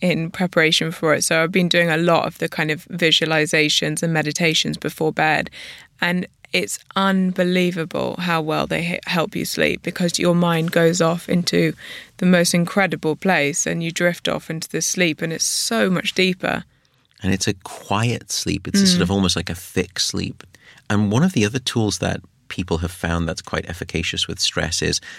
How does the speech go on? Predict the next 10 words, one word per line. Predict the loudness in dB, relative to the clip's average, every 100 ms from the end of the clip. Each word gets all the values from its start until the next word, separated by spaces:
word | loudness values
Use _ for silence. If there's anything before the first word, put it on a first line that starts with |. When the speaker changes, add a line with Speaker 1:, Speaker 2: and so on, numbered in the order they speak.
| -14
Speaker 2:
one | -2 2 2 2
hour | 0 0 2 0
before | -2 -4 -2 0
bed, | 0 0 0 -2 -8 -18 -18
or | -2 0
even | 2 0
a |
little | -2 -4 -6
before | -6 -2 0 0
that, | 0 -2